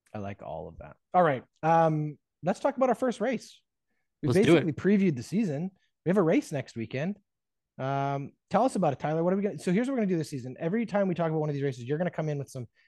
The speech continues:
Speaker 1: some info for us, some stats, some statistics, or maybe just some, like, info from the previous year. We're at Bahrain.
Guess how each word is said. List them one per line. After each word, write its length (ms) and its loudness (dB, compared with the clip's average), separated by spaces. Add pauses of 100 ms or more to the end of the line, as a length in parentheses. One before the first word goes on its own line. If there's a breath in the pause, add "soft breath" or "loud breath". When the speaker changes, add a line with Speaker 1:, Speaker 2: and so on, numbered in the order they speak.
(160)
Speaker 1:
some 120 -10
info 300 2
for 220 -12
us, 100 -14
some 80 -12
stats, 440 -4
some 180 -10
statistics, 520 -8
or 80 -6
maybe 200 0
just 140 -6
some, 100 -6
like, 200 -4 (400 soft breath)
info 220 2
from 100 -4
the 60 -4
previous 320 -4
year. 240 -16
We're 160 6
at 100 4
Bahrain. 420 0